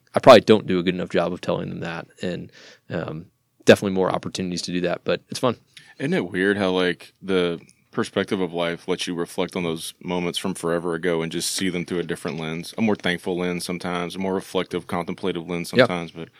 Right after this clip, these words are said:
Speaker 2: Kevin, I had that moment today. I won't overshare whose story it is, but, like, we were talking about someone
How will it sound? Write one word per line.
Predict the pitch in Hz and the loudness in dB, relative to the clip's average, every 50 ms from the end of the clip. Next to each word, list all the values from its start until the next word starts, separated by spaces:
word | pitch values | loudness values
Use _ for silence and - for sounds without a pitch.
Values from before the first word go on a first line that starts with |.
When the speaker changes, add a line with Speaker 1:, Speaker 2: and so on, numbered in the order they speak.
| - - - - - | -20 -20 -20 -6 2
Speaker 2:
Kevin, | - 127 131 139 123 | 4 6 6 6 4
I | 110 | 4
had | 113 107 | 4 4
that | 104 98 95 | 4 4 4
moment | 101 101 95 90 | 2 0 -2 -2
today. | - 101 104 98 | 0 2 4 4
I | 92 | 4
won't | 92 95 - | 4 2 2
overshare | - 98 92 98 - - - 95 90 92 90 87 - - - - - _ _ _ _ _ _ - - - - - | 0 0 0 0 -4 -2 -2 0 2 2 2 0 -4 -10 -20 -20 -20 _ _ _ _ _ _ -20 -20 -14 -2 6
whose | 135 135 131 120 - | 8 8 8 8 6
story | - - 127 117 110 101 98 | 2 0 2 4 4 4 4
it | 92 90 | 4 6
is, | 98 107 107 95 85 85 | 6 6 6 6 2 0
but, | 87 92 | 0 0
like, | 87 95 95 85 | 2 2 0 0
we | 95 | -2
were | 95 | -4
talking | - - 101 90 95 | 0 0 0 0 2
about | 95 90 76 | -2 -2 -2
someone | - - 95 95 95 95 92 90 90 92 | -2 -2 -2 0 0 0 0 -2 -2 -4